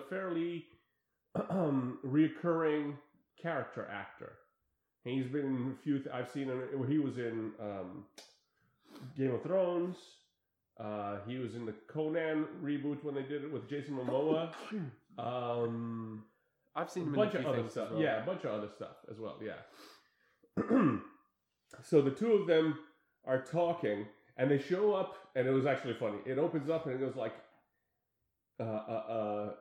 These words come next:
Speaker 1: Doctor Oz, who's a, a white guy, American guy, and his friend, who was this pretty well-known, even though I don't know his name, character actor, is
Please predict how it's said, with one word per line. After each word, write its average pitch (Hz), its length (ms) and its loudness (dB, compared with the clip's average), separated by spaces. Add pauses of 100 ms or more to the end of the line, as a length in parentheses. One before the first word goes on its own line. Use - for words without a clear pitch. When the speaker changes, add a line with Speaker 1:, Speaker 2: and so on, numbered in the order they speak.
(160)
Speaker 1:
Doctor 139 340 -2
Oz, 127 380 -2 (300)
who's 117 200 -4 (560)
a, 117 120 -2 (100)
a 131 60 4
white 139 260 2
guy, 107 140 0
American 120 520 4
guy, 80 220 -6 (840)
and 104 220 -2
his 110 260 2 (120)
friend, 131 480 2 (160)
who 107 80 -6
was 107 140 -4 (320)
this 104 180 -2 (1500)
pretty 123 260 0
well-known, 107 760 -2
even 101 180 -8
though 98 100 -4
I 98 80 -2
don't 101 160 -6
know 95 120 -6
his 98 180 -10
name, 95 280 -6
character 120 300 -6
actor, 95 360 -6 (280)
is 104 160 -4